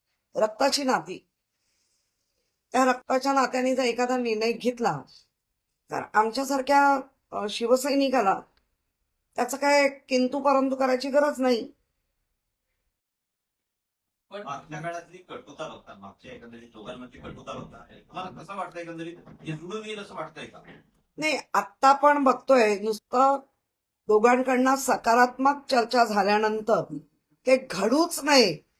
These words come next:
Speaker 1: म्हणून कसे प्रयत्न केले जात आहेत. म्हणजे आत्ता असे महाशय आहेत की राज ठाकरेंवर कसे अन्याय झालं, हा तुम्हाला आता वी-, वीस वर्षानंतर साक्षात्कार झाला.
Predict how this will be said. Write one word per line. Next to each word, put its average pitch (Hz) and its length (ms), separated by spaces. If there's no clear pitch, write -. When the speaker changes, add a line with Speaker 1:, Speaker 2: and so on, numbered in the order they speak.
Speaker 1:
म्हणून 269 260
कसे 277 340
प्रयत्न 294 420
केले 247 300
जात 214 220
आहेत. 180 220
म्हणजे 254 420
आत्ता 269 540
असे 262 180
महाशय 254 680
आहेत 240 460
की 247 200
राज 233 280
ठाकरेंवर 262 500
कसे 269 340
अन्याय 262 500
झालं, 226 340
हा 226 100
तुम्हाला 254 360
आता 247 240
वी-, 233 200
वीस 233 320
वर्षानंतर 233 580
साक्षात्कार 202 640
झाला. 170 320